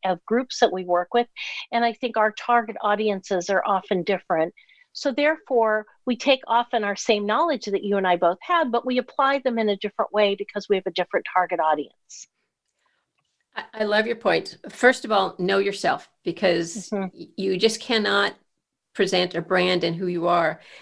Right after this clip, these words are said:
Speaker 2: And I th-, thought it was a great tool. Would you mind repeating the, the tool that is free online so
Speaker 1: Sure.
Speaker 2: that our listeners can access that?
Speaker 1: So you can access both of them. One,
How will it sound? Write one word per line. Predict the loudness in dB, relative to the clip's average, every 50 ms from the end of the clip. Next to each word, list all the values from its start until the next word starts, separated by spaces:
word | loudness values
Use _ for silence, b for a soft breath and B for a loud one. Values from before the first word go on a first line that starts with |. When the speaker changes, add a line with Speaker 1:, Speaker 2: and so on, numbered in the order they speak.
| B B
Speaker 2:
And | -2 -2 -2 0 0
I | -2 -2
th-, | -2 -6 _ _ _ _ _ _ _
thought | 0 0 0
it | 0
was | -2 -4 -6
a | -4
great | 2 2 2 2 2 -2
tool. | -2 0 0 0
Would | 0 -2 -2 0
you | 0 0 2 2
mind | 0 0 0 0 -2
repeating | -4 -6 -4 -4 -4 -4 -2 -2 -2
the, | -2 0 -2 -2 -2
the | -4 -6 -6
tool | -6 -8 -4 0 2 2 4
that | 2 2
is | -2 -4 -8
free | -10 -8 -2 0 0 0 0
online | 0 0 0 0 0 0 0 0 0 0 0 0 -2 -4 -6 -8 -12 -14 -20 _
so | -18 -12 -8 -6
Speaker 1:
Sure. | -4 0 2 2 2
Speaker 2:
that | 2 0
our | -2 -6
listeners | -4 -2 -2 -2 -2 -2 -2 -2 -2 -2
can | -2 -2 0
access | 0 0 -2 -2 -2 -4 -4 -2 -2
that? | -2 -2 -2 -2 -6 -10 _ _ _ _ _ _ _ _ _ -20 -18 B B B B
Speaker 1:
So | -4 0 2 2
you | 4 2 0 -2
can | -2 -2 0
access | 0 0 0 -2 0 0 0 0 2
both | 2 2 4 4 4 2 -2
of | -4 0 2
them. | 0 0 2 0
One, | 0 0 0 0 -2